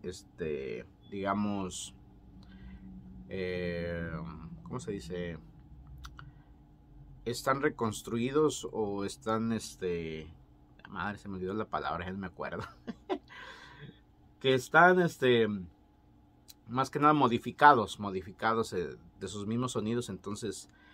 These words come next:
la S P D treinta no, no carga sonidos, no carga samples. Yo sé que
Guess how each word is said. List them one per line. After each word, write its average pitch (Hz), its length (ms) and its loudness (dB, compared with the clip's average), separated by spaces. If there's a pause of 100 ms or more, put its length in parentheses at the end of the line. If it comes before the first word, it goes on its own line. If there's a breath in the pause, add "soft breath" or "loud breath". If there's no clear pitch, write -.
(220 loud breath)
la 104 120 0
S 104 160 -2
P 117 120 2
D 123 100 8
treinta 117 560 0
no, 95 440 -2 (400)
no 95 160 -6
carga 104 280 0
sonidos, 117 400 -4
no 107 120 -10
carga 95 240 -2
samples. - 800 -4 (760 soft breath)
Yo 113 140 -2
sé 127 140 -6
que 98 520 -2